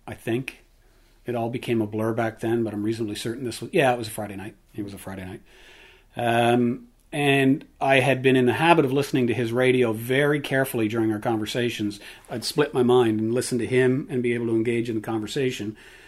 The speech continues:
Um, but I was really more interested in hearing what his radio was saying because we didn't have that channel on our scanner. I couldn't listen to that in the newsroom, so I would go out, have a cigarette, talk to him.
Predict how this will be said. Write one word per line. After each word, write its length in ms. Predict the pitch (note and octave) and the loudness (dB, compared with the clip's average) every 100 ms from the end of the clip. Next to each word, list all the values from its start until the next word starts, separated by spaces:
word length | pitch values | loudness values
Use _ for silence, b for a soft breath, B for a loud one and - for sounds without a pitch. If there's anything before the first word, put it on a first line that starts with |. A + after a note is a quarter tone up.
| B B | B B
Um, 440 | - A#2+ A2 A2 - | -6 -2 -2 -4 -6
but 300 | C3+ A2+ - - | -4 -4 -6 -6
I 80 | A#2 | -2
was 220 | A2+ A2+ | -2 0
really 400 | C3 D3+ C#3 C3 | 2 4 6 6
more 260 | B2 B2 | 6 6
interested 360 | B2 B2 A#2+ A2+ | 4 0 -6 -6
in 80 | A#2 | -4
hearing 300 | C3 B2+ A#2 | 0 2 2
what 120 | A2+ | 0
his 200 | B2 A2+ | -2 -4
radio 560 | A2+ C3 A#2+ G#2 A2+ - _ _ - | 0 0 0 -2 -6 -10 _ _ -10
was 240 | A#2 G#2 | -8 -6
saying 360 | - A#2+ A2 G#2+ | -4 -2 0 -2
because 200 | G#2+ A2+ | -2 -2
we 160 | D3 | 2
didn't 160 | C#3 C3 | 4 4
have 120 | B2+ | 4
that 180 | C3 A2 | 2 -2
channel 300 | D3 C#3 B2 | -2 0 0
on 100 | G#2+ | -2
our 100 | G#2+ | -6
scanner. 460 | - F3 D3+ - - B B B | -6 -6 -6 -8 -14 B B B
I 100 | - | -6
couldn't 320 | A2+ C#3+ C#3 D3 | 2 4 4 2
listen 240 | C#3+ B2 | 0 0
to 80 | A2+ | -2
that 200 | A2 A2 | -2 -2
in 80 | G#2+ | -2
the 60 | |
newsroom, 400 | A#2 D3+ B2 F#2 | 0 0 -2 -8
so 140 | F2+ A#2 | -6 -6
I 60 | |
would 200 | A2 G#2 - | -6 -6 -2
go 160 | B2+ | 2
out, 240 | B2+ A#2 - _ | 4 2 -4 _
have 120 | - | -8
a 40 | A#2 | -6
cigarette, 400 | C3 A#2 A2+ A2+ | -4 -2 -2 -4
talk 180 | G#2+ G#2+ | -6 -6
to 80 | |
him. 260 | A2 C3 G#2+ | -2 -2 -2